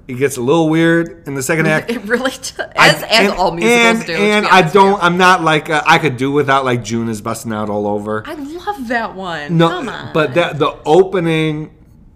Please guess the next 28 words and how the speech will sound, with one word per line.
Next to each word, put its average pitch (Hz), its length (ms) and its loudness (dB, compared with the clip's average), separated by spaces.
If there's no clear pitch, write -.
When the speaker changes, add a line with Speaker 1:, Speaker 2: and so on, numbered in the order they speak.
Speaker 1:
the 135 240 -8
opening 143 460 0
thirty 127 340 0
minutes 117 320 -6
of 113 120 -6
that 107 140 -6
show 117 560 -10
are 139 60 -8
just 123 360 -8
sublime. 107 800 -8
Just 160 400 -4
Speaker 2:
You - 80 0
Speaker 1:
sublime. 156 500 -4
Speaker 2:
wept 85 200 -18
that 175 300 -8
entire 165 640 0
Speaker 1:
Oh. 123 260 -10
Speaker 2:
first - 280 -16
act. 78 340 -16
Yeah. - 80 -14
Speaker 1:
It, 180 180 6
it, 180 180 -2
the 151 100 -2
score 151 720 -4
is 131 240 -8
just - 300 -12
so 160 580 -6
beautiful, 120 920 -8